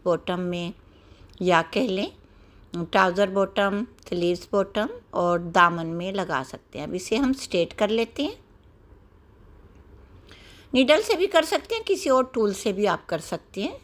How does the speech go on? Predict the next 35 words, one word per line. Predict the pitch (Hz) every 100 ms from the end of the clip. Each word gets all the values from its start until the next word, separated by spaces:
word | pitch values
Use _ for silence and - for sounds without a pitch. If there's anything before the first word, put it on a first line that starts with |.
| -
स्ट्रेट | - 214 190
करना | - 180 170
मकसद | 165 156 - 165
होता | 175 170 233
है। | 370 - - - - - -
ये |
छोटी | 269 302 320
छोटी | 370 330
बातें | 269 254 220 277
इसलिए | - 277 294
दिखाते | 277 - 214 -
हैं | 240
ताकि | - 220 233
बिगिनर्स | 202 208 208 214
बच्चों | 202 190 - 202
को | 240
गाइडलाइन | 233 185 175 175 165
दे | 165 135
सकें। | - - 117 143 - - - -
इसे | 202 247
आयरन | 190 170 202
कर | 277 277
लें | 427
स्ट्रेट | 415 - 196 175
कर | - 170
कर | - 262
इस | 254 -
तरह | 202 175
से। | 160 - - - - - - - -
ये | 175
देखें, | 160 135 - 123 - - - - -
बिल्कुल | 262 269 311 294
सिंपल | - 262 240 269 285
पट्टी | 220 - 233
है। | 262 311